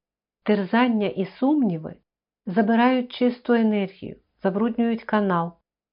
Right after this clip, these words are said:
заважають істинному розумінню. Відчую коливання повітряних потоків навколо серця, що відкрили двері храму Матері моєї,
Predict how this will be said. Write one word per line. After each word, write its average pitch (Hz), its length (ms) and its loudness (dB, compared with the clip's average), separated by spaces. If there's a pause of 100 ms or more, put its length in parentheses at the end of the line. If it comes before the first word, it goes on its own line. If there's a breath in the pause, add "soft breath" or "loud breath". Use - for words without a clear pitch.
(120)
заважають 196 680 0
істинному 208 600 0
розумінню. 196 680 -2 (600)
Відчую 208 500 -2
коливання 180 560 0
повітряних 175 680 -4
потоків 196 560 -2
навколо 175 500 -2
серця, 202 580 -4
що - 240 -2
відкрили 190 680 0 (240 loud breath)
двері 175 460 2
храму 180 520 -2
Матері 180 520 -4
моєї, 151 580 -8